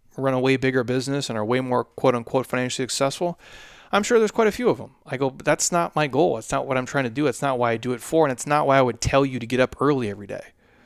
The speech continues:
So when you're listening to these things, "You can only eat these things. These things are all worthless." When you speak in absolutes in life, most of the time, it's for, it's for a reason. It's to prove a point. It's not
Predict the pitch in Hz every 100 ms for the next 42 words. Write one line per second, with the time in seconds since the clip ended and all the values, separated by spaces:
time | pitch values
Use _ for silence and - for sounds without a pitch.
0 | - _ _ - - 135 123 117 _ 151
1 | 160 165 160 196 - 214 165 151 143 135
2 | 107 98 - - - 135 143 - 175 190
3 | 185 180 170 - 156 - 139 117 107 -
4 | _ - 214 202 185 165 170 165 156 160
5 | 151 - 113 - - _ - - _ -
6 | 156 165 - - 196 190 151 147 - 123
7 | 113 139 - 143 139 151 - - _ _
8 | - _ - 131 135 156 - 151 - 139
9 | 156 185 - _ - - - - _ _
10 | _ _ _ _ - - - - - 147
11 | - - 156 131 - 147 - 170 156 123
12 | 123 104 104 101 104 - 131 - 143 127
13 | 113 - 123 143 160 - 135 127 131